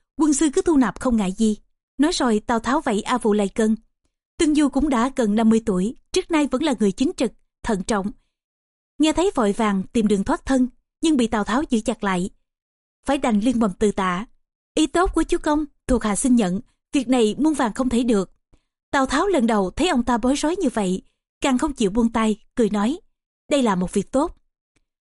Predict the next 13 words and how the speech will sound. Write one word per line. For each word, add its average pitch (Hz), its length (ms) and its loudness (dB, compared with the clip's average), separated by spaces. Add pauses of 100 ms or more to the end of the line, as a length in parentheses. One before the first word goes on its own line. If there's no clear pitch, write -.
(140)
Quân 269 160 4
sư 269 240 2
cứ 339 100 0
vui 302 200 2
vẻ 214 180 0
nhận 226 200 2
là 226 100 0
được, 208 260 0 (280)
có 392 160 0
gì 254 100 2
mà 196 100 0
xấu 302 240 -2
hổ. 208 280 -2